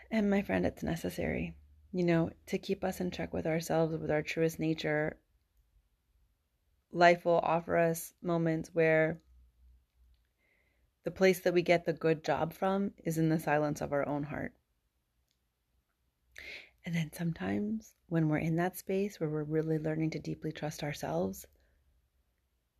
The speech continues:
when we do, and we're like, "Okay, yeah, yeah, this is what I, that's what I did, and that was right, and I'm not getting, I can't see right now that that was the right thing, but I, yep, I'm gonna stand by it." Sometimes,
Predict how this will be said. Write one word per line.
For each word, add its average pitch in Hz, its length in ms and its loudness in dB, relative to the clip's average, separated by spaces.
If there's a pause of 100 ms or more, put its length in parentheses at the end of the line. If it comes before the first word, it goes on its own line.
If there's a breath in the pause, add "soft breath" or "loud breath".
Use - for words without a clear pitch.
when 156 120 0
we 151 120 0
do, 165 480 -2 (680)
and 160 140 -2
we're 147 80 0
like, 139 300 -10 (340)
"Okay, - 300 -18
yeah, - 60 -12 (1080)
yeah, - 80 -14 (100)
this - 140 -18
is - 120 -18
what 180 100 -8
I, - 80 -6 (120)
that's - 220 -12
what 160 100 -6
I 170 100 -6
did, 156 420 -8
and 151 100 -10
that 156 140 -10
was 175 200 -10
right, - 340 -12
and 165 120 -10
I'm 165 100 -8
not 165 200 -8
getting, - 320 -12
I - 560 -20
can't - 240 -4
see 202 160 0
right 190 160 0
now 175 160 -2
that 170 100 -8
that 165 160 -6
was 190 120 -4
the 175 100 -6
right 190 220 -2
thing, 190 200 -4
but 170 140 -2
I, - 280 -10 (100)
yep, 175 200 -6 (240)
I'm 185 80 -10
gonna 180 200 -6
stand - 340 -4
by 170 120 -12
it." - 720 -20
Sometimes, 180 880 -8